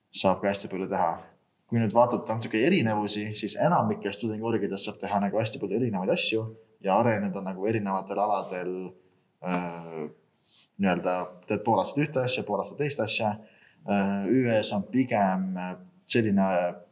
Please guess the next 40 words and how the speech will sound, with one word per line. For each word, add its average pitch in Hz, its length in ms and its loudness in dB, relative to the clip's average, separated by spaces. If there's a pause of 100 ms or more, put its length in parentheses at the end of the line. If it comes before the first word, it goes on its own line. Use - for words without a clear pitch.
(1000)
tavaline 120 420 6
tööviis, 113 380 2
et 107 100 -2
sa 107 120 0
võtad 113 240 0
endale 104 320 0
ühe 127 140 2
teatud 113 260 -4
positsiooni 123 480 -2
kas 95 160 -2
aastaks - 400 2
või 101 140 -2
pikemaks 107 560 0
ja 101 60 2
siis 101 200 -4
nagu 98 180 -4
lähed 107 200 2
hästi - 140 -6
süvitsi 98 380 -2
sellega 85 400 -4
ja 87 220 -4
saad 90 240 -4
just - 160 -6
selle, 90 300 -4
sellel 98 340 -2
kindlal 98 340 -2
alal 95 300 2
nagu 85 320 -10
võimalikult 85 800 -10
heaks. 87 460 -2 (800)
Ja 101 220 6 (840)
kindlasti 104 720 4 (240)
tuleb 95 420 0
ka 98 160 -2
iga 98 160 0
positsiooniga 98 460 -2
sisse 90 500 0
teatud 101 340 -2
määral 95 300 2
juhtimist. 101 640 2